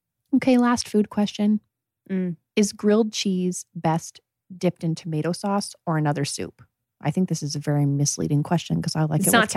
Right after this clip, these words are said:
Speaker 1: ketchup.
Speaker 2: tomato. I, I actually, if I'm having a chilled day where I'm feeling chilled,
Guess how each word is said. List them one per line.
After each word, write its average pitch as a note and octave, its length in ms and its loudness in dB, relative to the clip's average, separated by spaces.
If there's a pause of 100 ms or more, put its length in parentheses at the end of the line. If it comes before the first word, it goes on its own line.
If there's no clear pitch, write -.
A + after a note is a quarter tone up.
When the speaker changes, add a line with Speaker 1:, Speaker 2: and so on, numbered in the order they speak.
(140)
Speaker 1:
ketchup. D3+ 160 0 (220)
Speaker 2:
tomato. F#3+ 260 -6 (220)
I, G#3 300 4 (220)
I F#3+ 180 2
actually, F3 640 -2
if F3+ 140 0
I'm E3 240 0
having G#3 320 0
a G3 140 2
chilled E3+ 500 -2
day D#3+ 320 0
where F3 240 0
I'm D#3 360 -2 (100)
feeling D3+ 300 -2
chilled, D3+ 560 -4